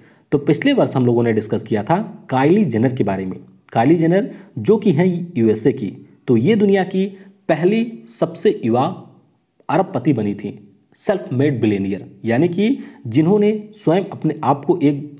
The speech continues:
अरबपति के रूप में स्थापित किया हो। तो काइली जेनर थी, सबसे पहले बाईस वर्ष की आयु में ये बनी थी और अब भारत के जो ओयो कंपनी है,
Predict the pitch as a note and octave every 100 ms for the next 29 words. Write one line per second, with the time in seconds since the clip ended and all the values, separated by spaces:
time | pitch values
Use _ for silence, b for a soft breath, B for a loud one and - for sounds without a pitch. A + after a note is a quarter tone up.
0 | - B2 B2+ A#2+ F#3 D3+ A#2+ B2 A2+ -
1 | - G#3 G#3 G#2+ F#2 G2+ - B B B
2 | C3+ C3 C#3 G3 F#3+ F3+ F3+ G#3 - C3
3 | B2 E3+ D3+ D#3 A2 B2 B2 B2+ - -
4 | G#2+ D3+ D#3+ D3+ D3+ D3+ F3+ - B -
5 | C3+ - G#3 G3 - B2+ A#2 - C#3 E3
6 | B B B A2+ A2+ A#3 - C3+ D#3 G3
7 | B2+ G#2+ G2+ G2 G2+